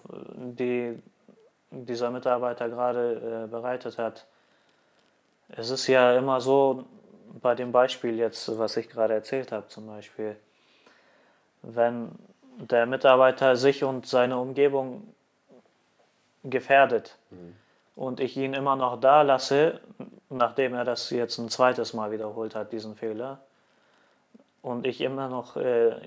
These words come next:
Speaker 1: ihn da lasse, weiß ich nicht, wie, wie komme ich denn als Chef bei den anderen Mitarbeitern rüber?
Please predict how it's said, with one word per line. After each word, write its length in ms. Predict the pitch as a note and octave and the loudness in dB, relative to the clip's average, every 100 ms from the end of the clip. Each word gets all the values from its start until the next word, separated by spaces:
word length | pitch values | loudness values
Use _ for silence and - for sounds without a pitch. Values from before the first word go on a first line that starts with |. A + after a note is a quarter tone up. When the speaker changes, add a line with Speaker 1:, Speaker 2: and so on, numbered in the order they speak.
| - | -10
Speaker 1:
ihn 280 | B2+ B2 | -8 -2
da 180 | A#2+ B2+ | 4 4
lasse, 480 | C#3 C#3 - C#3 D3 - _ _ _ _ _ _ _ _ _ _ _ _ _ - | 6 2 0 -2 -2 -10 _ _ _ _ _ _ _ _ _ _ _ _ _ 0
weiß 220 | C3 C3+ | 2 2
ich 60 | C3+ | -2
nicht, 200 | B2 B2 | -4 -6
wie, 180 | B2 - | -8 -8
wie 220 | C3+ C3 | -10 -4
komme 280 | C3+ C3+ C#3+ | 0 0 0
ich 120 | - | -2
denn 260 | C#3+ C3+ B2 | 0 2 2
als 260 | B2+ B2+ | 0 0
Chef 280 | - C#3 - | 2 2 2
bei 180 | C3 B2 | 2 4
den 180 | B2+ A#2+ | 2 2
anderen 360 | D3 C#3+ B2+ | -2 -2 -6
Mitarbeitern 680 | B2 B2 A2+ A2+ A2 A2+ A2+ | -6 -2 -2 0 -4 -6 -6
rüber? 440 | A#2 A2+ A#2 A2 | -6 -2 -2 -2